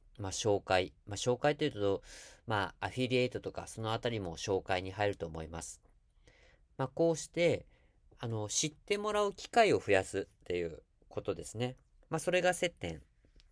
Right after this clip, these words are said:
となります。まあ、接点があって、そこに触れたら、どう行動出るかっていうのは、またその人次第ではあるんですけど、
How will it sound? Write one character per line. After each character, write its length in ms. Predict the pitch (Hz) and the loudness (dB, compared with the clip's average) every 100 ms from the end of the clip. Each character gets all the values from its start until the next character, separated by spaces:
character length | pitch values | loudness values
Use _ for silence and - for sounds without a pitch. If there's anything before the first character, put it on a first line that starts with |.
| - | 0
と 120 | 123 | 2
な 160 | 104 95 | 4 2
り 180 | 92 92 | 0 -2
ま 140 | 87 | -2
す。 220 | - - - - 156 | -2 -6 -16 -8 -2
ま 80 | |
あ、 20 | 143 | 0
接 240 | - 170 _ - | 2 0 _ -2
点 420 | 120 110 101 92 | 0 0 -4 2
が 220 | 90 - | 2 4
あ 100 | 123 | 0
っ 60 | 120 _ - | 0 _ 4
て、 160 | 165 | 4
そ 120 | 156 156 | 4 0
こ 140 | 151 | 0
に 140 | 143 | 0
触 180 | 135 147 | 0 2
れ 100 | 156 | 2
た 220 | - 185 170 | 4 8 10
ら、 260 | 107 95 - - - - - _ | 8 6 -4 -20 -20 -20 -20 _
ど 280 | 120 131 101 | 6 10 10
う 40 | - | 6
行 280 | 127 120 | 6 6
動 180 | 117 120 | 8 6
出 120 | 117 127 | 6 2
る 100 | 117 | 2
か 140 | 135 | 2
っ 40 | |
て 140 | - 127 | 2 0
い 80 | 113 | 0
う 60 | |
の 100 | 143 | 2
は、 80 | 175 | 2
ま 140 | 113 | 2
た 120 | - 95 | 2 0
そ 140 | - | 0
の 140 | 107 | 0
人 180 | 104 - | -2 -4
次 180 | - 107 | -6 -2
第 160 | 95 92 | 0 0
で 80 | |
は 60 | 85 | -2
あ 60 | 85 | -4
る 80 | |
ん 60 | 82 | -6
で 80 | 82 | -10
す 120 | - | -8
け 80 | 127 | 2
ど、 220 | 185 | 4